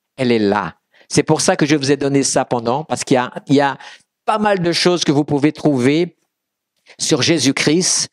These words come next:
C'est que des textes bibliques, bien sûr, vous, vous le savez, pour que vous compreniez le modèle. Il nous faut un modèle. Dans le cinéma, par exemple, vous savez,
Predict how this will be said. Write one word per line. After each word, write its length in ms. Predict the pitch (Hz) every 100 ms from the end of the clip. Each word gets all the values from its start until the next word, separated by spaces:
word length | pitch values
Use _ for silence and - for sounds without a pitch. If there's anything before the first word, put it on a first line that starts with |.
| -
C'est 180 | - 147
que 140 | -
des 160 | 285 247
textes 360 | 226 190 -
bibliques, 440 | 156 143 131 170 131
bien 160 | 120
sûr, 240 | 117 - 175
vous, 220 | 107 110
vous 140 | - 113
le 100 | 110
savez, 480 | - 107 131 180 170 - - - _
pour 180 | - 156
que 100 | -
vous 200 | 185 160
compreniez 800 | - - 220 233 - 165 175 175
le 100 | 170
modèle. 300 | 151 135 139
Il 140 | 226 247
nous 100 | 247
faut 480 | - - 269 262 269
un 120 | 185 196
modèle. 460 | 190 185 135 117
Dans 120 | 151
le 100 | 311
cinéma, 560 | 302 - 302 233 220 247
par 160 | 185 147
exemple, 680 | 131 131 240 226 123 104 - - - _ - - _
vous 100 | 156
savez, 540 | - 185 196 262 208